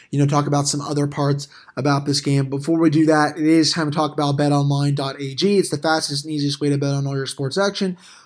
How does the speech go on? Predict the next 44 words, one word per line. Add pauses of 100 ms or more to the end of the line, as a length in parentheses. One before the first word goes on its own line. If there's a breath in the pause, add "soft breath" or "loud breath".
Football
might
be
over,
but
the
N
B
A,
college
basketball,
and
the
N
H
L
are
in
full
swing. (300 loud breath)
BetOnline
even
covers
awards,
T
V
shows,
and
reality
T
V. (160 loud breath)
You
have
real-time
updated
odds
and
props
on
almost
anything
you
can
imagine.